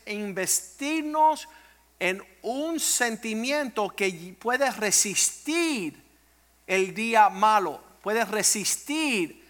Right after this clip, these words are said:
a Satanás, puede resistir todas estas cosas. Y dice, acabando todo, ya que de cuando todo está hecho,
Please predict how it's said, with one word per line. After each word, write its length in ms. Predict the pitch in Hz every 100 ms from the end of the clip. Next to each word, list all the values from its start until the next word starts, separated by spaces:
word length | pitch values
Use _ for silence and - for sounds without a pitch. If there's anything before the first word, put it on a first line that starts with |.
| - -
a 120 | 180
Satanás, 920 | - 208 - 190 220 208 143 - - - _ _ _
puede 340 | 165 208 233 208
resistir 1120 | 202 185 214 185 - - 277 247 156 - - _ _ _ _ _ _
todas 320 | 196 220 226
estas 260 | 214 226 -
cosas. 520 | 202 220 220 233 214
Y 80 | 196
dice, 420 | 208 208 226 220 -
acabando 960 | 170 - 185 175 208 233 254 240 220
todo, 560 | - 233 247 214 160 143
ya 200 | 160 220
que 120 | 240
de 120 | 233
cuando 320 | 220 202 208 -
todo 300 | 247 262 254
está 300 | - 240 254
hecho, 520 | 254 - 202 196